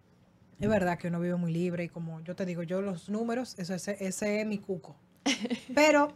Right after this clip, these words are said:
Speaker 1: he entendido que parte de ser adulto es organizarme financieramente. Tengo una familia, o sea, yo tengo que responder por mis hijos. Entonces...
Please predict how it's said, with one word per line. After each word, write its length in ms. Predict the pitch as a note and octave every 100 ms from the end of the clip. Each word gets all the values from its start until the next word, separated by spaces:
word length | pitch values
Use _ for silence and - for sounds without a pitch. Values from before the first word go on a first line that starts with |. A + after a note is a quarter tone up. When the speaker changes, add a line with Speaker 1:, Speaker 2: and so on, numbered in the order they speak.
| -
Speaker 1:
he 120 | B3+
entendido 580 | D4+ D#4+ D4+ D#4+ F#4+ C#4
que 80 | A3
parte 320 | A3+ A3+ C#4
de 160 | C4+ B3+
ser 200 | C4 C4
adulto 440 | C4 A3+ G#3 G#3
es 280 | G#3 G#3 - -
organizarme 720 | A#3 G#3+ G3+ F3 G#3 G3+ B3+
financieramente. 960 | D4 C#4 B3+ C#4 D4 A#3 G3 F#3 A3 - - - - - - -
Tengo 220 | G3+ G3
una 140 | A#3
familia, 560 | D4+ C#4+ B3+ G#3+ G#3 G#3+
o 40 |
sea, 300 | G#3 G#3 F#3
yo 180 | F3+ F#3+
tengo 220 | G3 F#3
que 80 | G3
responder 380 | C#4 C4+ G#3 G3
por 140 | G3+
mis 180 | F3+ -
hijos. 360 | D#4+ C#4 F3 -
Entonces... 460 | G3 F#3+ F#3+ G#3